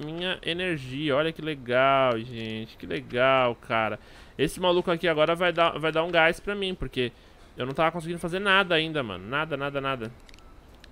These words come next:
Eu quero comer, vai. Será que tem que comer assim mesmo?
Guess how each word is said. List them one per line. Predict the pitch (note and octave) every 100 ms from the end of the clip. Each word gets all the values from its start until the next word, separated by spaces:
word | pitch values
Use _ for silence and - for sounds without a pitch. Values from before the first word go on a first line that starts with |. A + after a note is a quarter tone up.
| - - -
Eu | C#3+
quero | B2+
comer, | C3 D#3 B2+ A2
vai. | A2+
Será | A#2 C#3
que |
tem | C3
que | A#2
comer | A2+
assim | A2 -
mesmo? | A2+ D#3 D#3 A2